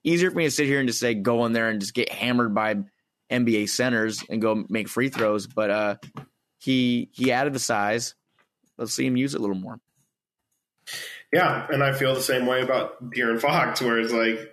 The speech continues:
Speaker 2: I mean, he, he's definitely attacking the rim more than, more than Tyrese is, but, um, with the added weight that he's put on, he's, <laughs> he's very wide-shouldered now, and I would expect him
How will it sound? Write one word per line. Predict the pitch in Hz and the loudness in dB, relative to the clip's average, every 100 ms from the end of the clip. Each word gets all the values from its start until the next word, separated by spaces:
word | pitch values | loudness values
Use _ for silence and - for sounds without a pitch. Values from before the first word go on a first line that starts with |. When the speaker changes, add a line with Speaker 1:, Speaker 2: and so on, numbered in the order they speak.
| - | -6
Speaker 2:
I | 113 | -2
mean, | 113 110 107 107 - | 0 0 -4 -6 -10
he, | - | -6
he's | 151 160 139 | 0 2 0
definitely | - 123 120 113 | 0 0 2 0
attacking | 113 113 113 107 | 0 -2 -2 -4
the | 110 | -2
rim | 110 107 | -2 -2
more | 110 110 | -2 0
than, | 110 107 120 | 0 -2 0
more | 113 110 | 2 2
than | 110 107 | 0 -2
Tyrese | 107 107 110 110 | -2 2 0 2
is, | 107 107 107 | 0 0 -2
but, | 107 104 - | -4 -4 -4
um, | 107 104 101 101 98 | -2 -2 -4 -8 -6
with | 120 117 | -4 2
the | 117 113 | 2 4
added | 123 113 | 4 4
weight | 110 139 135 | 4 4 2
that | 110 110 | 0 0
he's | 107 | -2
put | - 107 | -2 0
on, | 107 117 | 2 0
he's, | 107 - - - - | -2 -4 -6 -8 -6
<laughs> | 127 - - - - | -4 -4 -8 -8 -2
he's | 156 131 | 0 2
very | 143 170 165 147 | 4 4 6 6
wide-shouldered | 151 147 135 - 165 185 139 117 117 - - | 4 4 2 2 2 4 2 0 -2 -4 -4
now, | 110 123 131 | -2 0 2
and | 120 | 2
I | 127 | 2
would | 131 | 2
expect | 131 - 135 | 0 0 0
him | 135 | 0